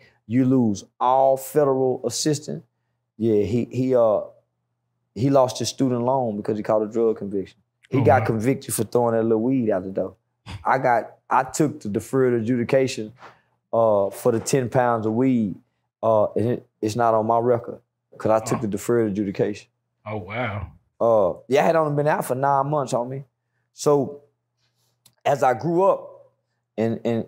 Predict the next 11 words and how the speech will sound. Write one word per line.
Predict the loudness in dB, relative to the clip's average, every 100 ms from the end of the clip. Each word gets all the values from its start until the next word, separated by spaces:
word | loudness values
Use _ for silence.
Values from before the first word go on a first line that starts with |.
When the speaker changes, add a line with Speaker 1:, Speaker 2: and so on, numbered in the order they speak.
| -4
Speaker 1:
and | -4
started | 0 2 2 0
doing | -2 -2 0
youth | 0 -2 0
advocacy | 2 2 0 -2 -4 -4 -4
and, | -4
and | -2 0
working | 0 0 -2
with | -2
kids, | 0 0 2 0 -2 -10 _ _ _ _ _ 0
uh, | 2 2 0